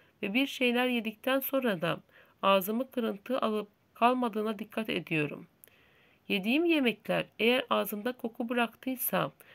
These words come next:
nane veya sakız çiğnemek gibi bir şeyler yaparak bu konuyu azaltmaya çalışıyorum. Okuldan ve dışarıdan geldikten sonra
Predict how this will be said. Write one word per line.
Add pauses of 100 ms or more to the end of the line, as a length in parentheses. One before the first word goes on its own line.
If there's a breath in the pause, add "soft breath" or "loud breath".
(160 loud breath)
nane
veya
sakız
çiğnemek
gibi (360 soft breath)
bir
şeyler
yaparak (420 loud breath)
bu
konuyu
azaltmaya
çalışıyorum. (840 loud breath)
Okuldan
ve
dışarıdan
geldikten
sonra